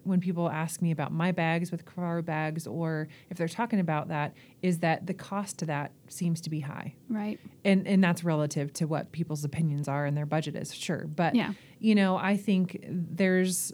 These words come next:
Speaker 1: there's something to be said for being able to invest in a bag that's gonna fit you and be comfortable and be practical for what you're doing, and you're not gonna have to buy another one.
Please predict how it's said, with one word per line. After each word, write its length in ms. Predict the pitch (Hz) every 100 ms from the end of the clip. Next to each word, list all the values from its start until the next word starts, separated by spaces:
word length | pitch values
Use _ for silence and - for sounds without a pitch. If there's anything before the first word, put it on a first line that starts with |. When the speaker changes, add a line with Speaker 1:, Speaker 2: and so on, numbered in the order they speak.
| -
Speaker 1:
there's 260 | 170 190 190
something 220 | 247 247
to 60 |
be 80 | 202
said 280 | 185 180 175
for 300 | - 175 165
being 220 | 165 185
able 160 | 220 233
to 140 | 214
invest 500 | 175 160 156 151 -
in 160 | - 170
a 60 | 151
bag 360 | 156 156 160
that's 160 | 156 -
gonna 160 | 151 147
fit 220 | - 220
you 260 | 196 202 196
and 140 | 165
be 80 | 151
comfortable 680 | - 175 165 165 165 156 151 - - -
and 100 | 156
be 120 | 143
practical 580 | 143 170 165 - - 156
for 160 | 165 160
what 140 | 151
you're 100 | 160
doing, 440 | 147 170 185 220 220 - - _ _ _
and 140 | 185 185
you're 80 | 175
not 160 | 190
gonna 140 | 190 175
have 160 | 180
to 60 | 175
buy 120 | 156
another 220 | 151 160 147
one. 260 | 143 170